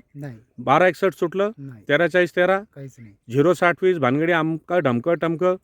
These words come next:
Speaker 1: काहीच नाही.
Speaker 2: काहीच सुटलेलं नाही.
Speaker 1: नाही.
Speaker 2: याला वरती एखादा जैविक बु-, आपला सेन-, अं, सॉरी, केमिकल बुरशीनाशकाचा स्प्रे?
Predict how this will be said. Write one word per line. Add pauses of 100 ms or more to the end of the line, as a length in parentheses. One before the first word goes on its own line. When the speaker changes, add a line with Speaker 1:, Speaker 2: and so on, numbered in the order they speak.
Speaker 1:
काहीच
नाही.
Speaker 2:
काहीच
सुटलेलं
नाही.
Speaker 1:
नाही.
Speaker 2:
याला
वरती
एखादा
जैविक
बु-,
आपला
सेन-,
अं,
सॉरी,
केमिकल
बुरशीनाशकाचा
स्प्रे?